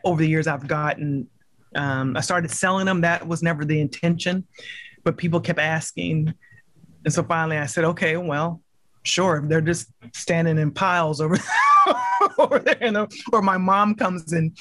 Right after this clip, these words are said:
she does these clean sweeps. She comes in and she's like, "Okay, I want this one and this one." And I see 'em on her walls. And so, but I, now I sell them, and, uh, I've started to paint bigger. I'm painting big acrylic thirty, thirty by forties, which is, which is,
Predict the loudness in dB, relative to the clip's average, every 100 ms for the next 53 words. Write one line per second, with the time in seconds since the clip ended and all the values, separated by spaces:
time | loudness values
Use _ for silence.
0 | -12 -4 0 2 2 2 -2 -6 -4 2
1 | 4 4 4 0 0 -2 -2 2 2 2
2 | 0 0 -2 -2 -2 2 2 2 2 2
3 | 4 4 4 0 0 0 2 0 0 0
4 | 2 2 2 2 0 -2 -6 -4 -4 -4
5 | -8 -20 -20 -8 0 2 2 0 2 4
6 | 4 2 -2 -2 -2 0 0 0 -2 -4
7 | -2 -2 -2 -2 -2 -4 -6 -6 -6 -2
8 | -2 -4 -8 -4 -4 -4 -2 0 2 0
9 | 0 -4 -4 -2 -2 0 0 0 -2 -6
10 | -2 0 0 -4 -8 0 2 2 -2 -12
11 | -20 _ 0 0 0 0 0 -2 -2 -2
12 | 0 -2 -4 -2 0 2 0 -2 -6 -14
13 | -12 -10 -4 0 0 0 -2 0 0 -2
14 | -10